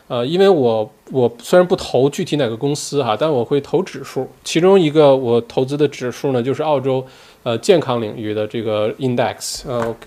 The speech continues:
大家分享一下代码哈，因为之前有人问过。嗯，OK。澳洲健康类的这个，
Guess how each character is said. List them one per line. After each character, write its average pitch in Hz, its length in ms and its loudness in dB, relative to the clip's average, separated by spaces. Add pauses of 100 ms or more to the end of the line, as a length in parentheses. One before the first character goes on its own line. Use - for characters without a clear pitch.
大 - 80 -2
家 175 80 2
分 220 200 2
享 135 120 0
一 117 40 -2
下 - 80 0
代 220 180 0
码 123 160 -4 (100)
哈， 117 160 -6 (100)
因 160 120 -6
为 190 140 -2
之 190 160 -8
前 185 160 -4
有 147 100 0
人 117 100 -2
问 190 200 0
过。 - 180 -12 (1800)
嗯， 135 440 2 (4000)
OK。 135 360 -2 (3000)
澳 208 160 8
洲 196 280 12
健 220 280 6
康 170 240 2
类 175 100 4
的 151 120 6
这 147 180 0
个， 120 340 2